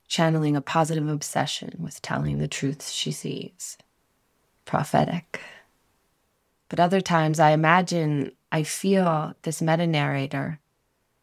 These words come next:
this person whose spirit guides these books and holds us in their love and honesty,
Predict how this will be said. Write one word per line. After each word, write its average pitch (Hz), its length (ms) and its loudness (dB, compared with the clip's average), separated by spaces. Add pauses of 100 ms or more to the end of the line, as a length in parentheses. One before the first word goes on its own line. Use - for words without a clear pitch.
(140)
this 165 160 -4
person 185 540 0
whose 156 200 -4
spirit 170 520 0
guides 147 360 2
these 156 220 -4
books - 500 2
and 160 140 -2
holds 175 460 -4
us 147 200 -4
in 156 100 -2
their 147 200 -2
love 160 480 -2
and - 180 -12
honesty, - 680 -6